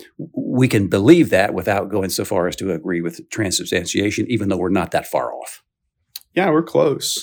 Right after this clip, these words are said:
Speaker 2: to
Speaker 1: Yeah.
Speaker 2: transubstantiation.
Speaker 1: Yeah.
Speaker 2: Um, if you look very closely at this article itself, it, it does point into the direction of this is much more than just a memorial. It's much more than just a symbol. This is a channel, a means of God's grace to stir up within us a sense of God's presence, God's love.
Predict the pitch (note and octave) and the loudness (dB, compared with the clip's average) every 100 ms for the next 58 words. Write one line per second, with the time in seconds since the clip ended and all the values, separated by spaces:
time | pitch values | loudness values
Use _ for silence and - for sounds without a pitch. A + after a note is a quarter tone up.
0 | - - C#3 - C3+ C3 C3+ B2 C#3 C3 | -8 -4 -4 0 0 0 -2 0 2 2
1 | B2+ B2+ B2+ - B2 C3 - - B2 B2 | 0 0 -2 -2 -4 -6 -6 -4 -2 -2
2 | C3 B2+ - _ _ _ - D3 C#3 D#3 | -4 -8 -12 _ _ _ -8 -2 2 2
3 | D3+ C#3+ C#3 C3 C#3+ D3 - C3+ B2 - | 4 4 4 4 0 0 0 2 2 2
4 | C#3 C#3 C3+ C#3+ C#3+ C3 C3 C3 - F#3 | -2 0 2 2 -2 -2 -2 -2 0 2
5 | E3 - C#3 - F3 C#3+ C#3+ C#3+ C3 - | 2 0 -2 -4 -6 0 2 2 -2 -4
6 | D3+ D#3 C#3 C3 - B2 C3 D3 E3 C#3+ | -4 -2 -2 -2 -4 -6 -4 -4 -2 0
7 | C3 C3 - - - - - C3 - C#3+ | 0 -2 -6 -20 -20 -10 -6 -4 -2 -2
8 | C#3+ C#3+ C#3 C3+ B2+ C3 - C3 B2+ B2+ | -2 -2 0 0 -2 -4 -4 -2 -2 0
9 | C#3 C#3+ C#3 C3+ C3 - C3+ - C3+ B2+ | 0 2 0 -2 -2 -4 -8 -6 -4 -4
10 | B2+ B2 - C3+ - C#3+ C#3 C3+ C3+ C3 | -4 -6 -6 -4 -2 -2 -2 -2 -2 -4
11 | - - _ _ C#3+ C3 B2+ B2 - C#3 | -10 -20 _ _ -6 -2 -2 -2 -2 0
12 | C#3 C#3 C#3+ C#3+ - B2 B2 C3+ C#3+ C#3+ | 0 0 -2 -4 -8 -6 -4 -2 -2 -2
13 | B2+ A#2+ A2+ A2+ A2+ D3 C#3 C3+ - - | -2 -4 -4 -6 -6 -2 0 -2 -4 -4
14 | - - C#3 C3+ C3+ A#2+ - B2 B2 A#2+ | -4 -2 2 2 0 -4 -2 -2 -2 -2
15 | - A2 A#2+ A#2+ - - - - - C#3 | -4 -4 -2 -4 -8 -12 -12 -6 0 0
16 | C#3+ C3 - A2+ A2 A#2 B2 C3 B2+ | 0 -6 -6 -10 -10 -4 0 2 0